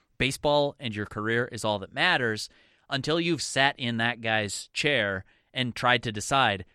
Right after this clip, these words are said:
"Should I go along with my teammates that are pushing this and we could have an edge and nobody's gonna catch us and get in trouble? Or is that just the wrong thing to do with a capital W?"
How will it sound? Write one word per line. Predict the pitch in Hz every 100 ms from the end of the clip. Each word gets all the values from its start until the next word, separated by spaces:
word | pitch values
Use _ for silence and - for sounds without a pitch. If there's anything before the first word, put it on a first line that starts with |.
| _
"Should | - - -
I | 147
go | 143 147
along | 147 139 143
with | 139
my | 123
teammates | - 143 143 143 -
that | 117
are | 104
pushing | - 131 151 139
this | 143 139 -
and | 113 107
we | 104
could | - 104
have | 113 107
an | 98
edge | 117 135 143 - _ _
and | 95
nobody's | 98 113 107
gonna | 117 107
catch | - - 123
us | 135 131 -
and |
get | 110
in | 107
trouble? | - 120 - - _
Or | 156 160 147 135 - -
is | 127
that | 135 139
just | 151 -
the | 127
wrong | 107 95 107 123 123 117
thing | 110 117 110
to | 104
do | 104 107
with | 104
a | 101
capital | 110 104 104 98
W?" | 95 110 110 98 92